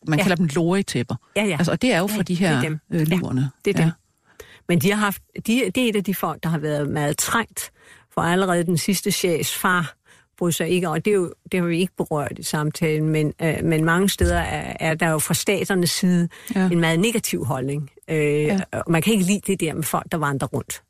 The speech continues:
Speaker 2: Man kan ikke beskatte dem, vel? Når man kommer en lille skatopkræver ud, ikke? Så er gederne altid et andet sted end lige der, hvor han kommer, ikke? Og, og, og, og shahen kunne ikke lide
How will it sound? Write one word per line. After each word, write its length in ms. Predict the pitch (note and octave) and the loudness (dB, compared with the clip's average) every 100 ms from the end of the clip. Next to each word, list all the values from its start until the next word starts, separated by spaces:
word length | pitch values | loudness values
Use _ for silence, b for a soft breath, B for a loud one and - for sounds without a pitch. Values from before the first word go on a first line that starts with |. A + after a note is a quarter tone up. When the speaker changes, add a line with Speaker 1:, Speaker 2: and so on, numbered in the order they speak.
| - | 0
Speaker 2:
Man 80 | F3 | 2
kan 80 | G3+ | 2
ikke 120 | - | 0
beskatte 460 | - - - D3+ _ | -4 -2 -4 -4 _
dem, 140 | D#3+ D3+ | 0 0
vel? 180 | D#3 | -2
Når 80 | D#3 | -2
man 100 | D3 | -2
kommer 220 | - D#3 | 0 2
en 100 | D3+ | 2
lille 160 | D3+ D3+ | 0 0
skatopkræver 760 | - C3+ A#2+ C#3 - - - - | -2 -2 0 -2 -2 -4 -2 -2
ud, 160 | - - | -2 -2
ikke? 260 | - - | -2 -2
Så 100 | - | 0
er 160 | D3+ C#3 | 0 0
gederne 380 | D#3+ C#3+ C#3+ B2+ | 0 0 0 0
altid 260 | - - - | -2 -2 -2
et 60 | |
andet 260 | - - C#3+ | -2 -2 -2
sted 300 | - D3+ E3+ | 0 0 0
end 100 | C3+ | 2
lige 140 | C#3+ | 0
der, 220 | - - - | 0 -2 0
hvor 80 | |
han 160 | B2 C#3+ | 0 0
kommer, 360 | C#3+ - - G#2 | 0 0 0 -2
ikke? 220 | C3 - | -2 -4
Og, 120 | - B B B B B B _ _ _ | -8 B B B B B B _ _ _
og, 400 | - - - E3 - | -2 0 0 0 0
og, 120 | E3 - | -2 -2
og 140 | E3 | -2
shahen 400 | - G#3 F#3 F3+ | 0 0 0 0
kunne 180 | - E3 | 0 0
ikke 140 | D#3+ C#3 | 0 0
lide 180 | E3 | -2